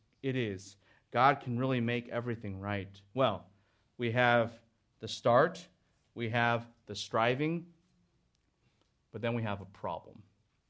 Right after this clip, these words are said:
We have the third point, which is the setback. Now, I know, we know that our God is undefeatable. Amen. But at one point, it looks like, and that's the key operative word, it looks like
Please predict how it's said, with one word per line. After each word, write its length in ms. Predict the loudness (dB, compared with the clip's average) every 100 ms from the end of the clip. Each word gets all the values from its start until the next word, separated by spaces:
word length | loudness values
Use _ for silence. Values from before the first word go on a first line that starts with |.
| _ _ _ _ _
We 120 | -4
have 180 | 0 0
the 80 | -2
third 280 | 0 0 0
point, 220 | -10 -12
which 180 | -14 -14
is 100 | -14
the 100 | -16
setback. 600 | -8 -8 -8 -12 -20 -20 _ -4
Now, 140 | 0
I 100 | 2
know, 300 | 4 2 2 -6 _ _ _ _ _ _ _
we 120 | 0
know 140 | 4 6
that 140 | 6
our 120 | 4
God 200 | 4 4
is 120 | 4 -2
undefeatable. 640 | -4 -6 -6 -8 -8 -16 _ -4
Amen. 320 | 0 0 -2 -14 _ _ _ _ _ _ _ 2
But 120 | 8
at 180 | 8 8
one 200 | 8 6
point, 360 | 6 4 4 2
it 220 | -4 0
looks 340 | 8 8 8 -4
like, 240 | -4 -6 -10
and 120 | -10
that's 200 | -8 -8
the 80 | -10
key 220 | -8 0
operative 420 | 2 2 -2 -6 -4
word, 240 | -2 -2
it 120 | -4
looks 360 | -4 -4 -6 -10
like 240 | -10 -10